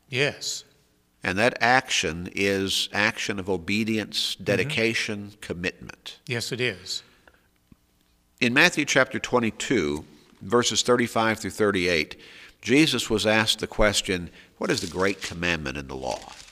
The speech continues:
Speaker 1: Mm-hmm.
Speaker 2: And he responded by saying, "You shall love the Lord your God with all your heart,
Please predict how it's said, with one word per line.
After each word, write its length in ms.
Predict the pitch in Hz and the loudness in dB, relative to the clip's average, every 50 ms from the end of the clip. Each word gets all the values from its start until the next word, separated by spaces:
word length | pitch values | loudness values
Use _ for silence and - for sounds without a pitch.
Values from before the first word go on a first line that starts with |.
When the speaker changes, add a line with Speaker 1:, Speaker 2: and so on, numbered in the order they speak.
| - - - - - | -20 -20 -18 -12 -10
Speaker 1:
Mm-hmm. 260 | 123 117 104 101 127 | -8 -8 -6 -6 -6
Speaker 2:
And 140 | 180 226 - | -6 -2 2
he 160 | 113 151 190 | 4 4 4
responded 680 | 214 180 - - - 139 143 143 139 113 92 92 95 95 | 4 2 2 4 6 6 8 8 6 6 4 2 2 4
by 180 | 101 98 95 | 4 4 4
saying, 520 | 90 - - 139 139 107 90 87 85 87 95 | 4 4 6 8 8 8 6 4 2 0 -2
"You 160 | 107 113 120 | 0 0 0
shall 260 | - - - 107 104 | 0 2 2 2 4
love 320 | 101 104 120 147 170 175 | 6 8 8 8 8 6
the 120 | 175 170 156 | 2 0 2
Lord 280 | 143 139 147 151 147 | 4 6 6 4 4
your 140 | 147 147 147 | 2 0 0
God 400 | 135 120 92 78 73 71 80 90 | 2 2 4 4 4 2 0 0
with 160 | 90 85 80 | -2 -4 -2
all 280 | 87 87 101 117 135 151 | 2 4 6 8 8 8
your 140 | 170 175 165 | 6 4 0
heart, 540 | 160 - 139 95 - - - - - - - | -2 0 0 0 0 -2 -6 -14 -20 -20 -20